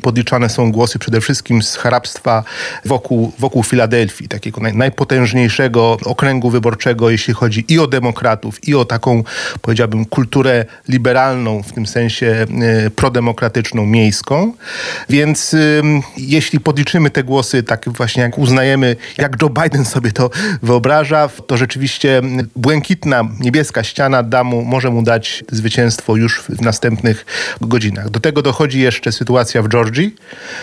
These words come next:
która powoli zaczyna się zmieniać na korzyść Bidena. Mamy stany Arizona i Nevada, które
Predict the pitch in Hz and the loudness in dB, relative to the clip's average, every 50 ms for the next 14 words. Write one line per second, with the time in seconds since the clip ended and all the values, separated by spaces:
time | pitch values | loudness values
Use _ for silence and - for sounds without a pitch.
0 | - - - - 135 123 123 123 117 117 117 113 - 131 127 117 135 147 156 147 | -14 -12 -4 0 2 4 4 4 4 4 2 0 0 -2 0 2 2 2 2 2
1 | 139 135 131 123 127 98 - 95 123 123 107 - - 131 123 120 113 - - 139 | 2 2 2 2 0 -2 -4 -2 -2 -2 -2 0 0 2 2 2 2 0 0 0
2 | 123 117 113 107 107 - - - - 113 120 127 131 127 120 110 - - - 120 | 2 2 2 0 -2 -6 -12 -12 -4 0 2 2 4 2 2 0 -2 -6 -8 -6
3 | - - 120 117 123 120 120 131 127 123 120 131 123 123 139 156 185 226 220 - | -4 -2 -2 0 0 0 2 2 2 2 2 2 2 2 2 2 0 0 -4 -8
4 | - - - - - - - - - - - 127 143 160 160 160 151 - - - | -16 -14 -12 -10 -8 -8 -8 -8 -8 -2 0 2 2 2 2 0 -2 -2 -2 0
5 | 156 143 139 135 139 135 135 131 127 117 123 143 139 135 131 117 110 - - 156 | 2 2 2 2 2 2 2 0 0 0 2 0 2 2 2 2 2 0 0 2
6 | 143 131 123 123 110 110 127 123 117 110 113 107 104 98 - - - - 131 127 | 2 4 4 4 4 4 2 2 2 2 2 0 0 0 -4 -8 -4 -2 0 2
7 | 127 123 120 | 4 2 2